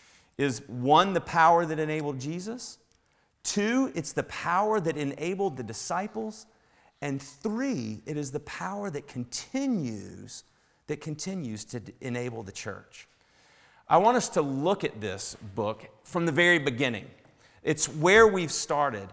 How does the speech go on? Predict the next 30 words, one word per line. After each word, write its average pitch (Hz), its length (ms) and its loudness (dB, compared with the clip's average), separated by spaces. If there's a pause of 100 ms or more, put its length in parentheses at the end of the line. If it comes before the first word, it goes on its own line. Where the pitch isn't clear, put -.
(340)
And 160 280 0
you 208 280 0
all 196 180 8
who 180 140 0
are 165 120 2
in 135 100 0
school 156 460 0
know 131 440 4
that 113 140 -6
when 151 160 -2
you 151 120 -2
come 202 300 -2
to 214 120 0
a 160 60 2
new 185 200 -2
passage, 175 560 2
you 190 120 -4
should 165 300 -2
ask 160 480 2 (200)
the 147 80 0
questions, - 720 4
right? 143 320 4 (420)
You 165 120 0
should 175 180 4
ask 165 280 10
who, 180 420 6 (200)
what, 165 580 8
when, 160 480 4
where, 170 460 6
why. 156 480 6